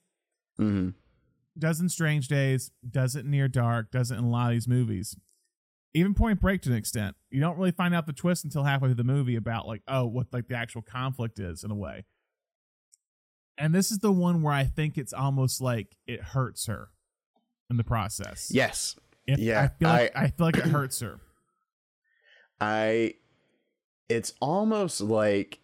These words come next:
Speaker 1: it is setting itself up to be, like, I was really worried in the first forty-five minutes that it was just going to pale in compar-, it was gonna be like, it was gonna be Crimson Tide, and it was gonna pale in comparison to Crimson Tide.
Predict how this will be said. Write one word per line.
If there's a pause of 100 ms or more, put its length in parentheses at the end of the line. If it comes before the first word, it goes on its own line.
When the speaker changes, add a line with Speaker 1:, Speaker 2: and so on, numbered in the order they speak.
(120)
Speaker 1:
it
is
setting
itself
up
to
be,
like,
I
was
really
worried
in
the
first (680)
forty-five
minutes
that
it
was
just
going
to (840)
pale
in
compar-,
it
was
gonna
be
like,
it
was
gonna
be
Crimson
Tide,
and
it
was
gonna
pale
in
comparison
to
Crimson
Tide.